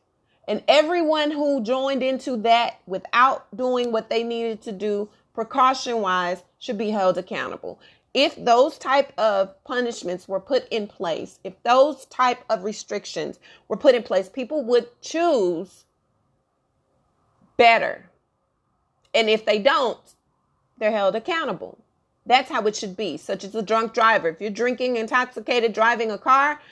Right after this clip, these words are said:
you hit someone, cause any damage, you are liable. Period. It should be the same. And I'm not, I, I feel like that, that is going to be the extent that's gonna have to go into effect before people start taking this seriously,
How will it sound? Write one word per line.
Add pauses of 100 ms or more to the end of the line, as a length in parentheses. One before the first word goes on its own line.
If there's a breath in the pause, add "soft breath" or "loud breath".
(240 loud breath)
you
hit
someone,
cause
any
damage,
you
are
liable. (840)
Period.
It
should
be
the
same. (400 soft breath)
And
I'm
not,
I,
I
feel
like
that,
that
is
going
to
be
the
extent
that's
gonna
have
to
go
into
effect
before
people
start
taking (340)
this (240)
seriously,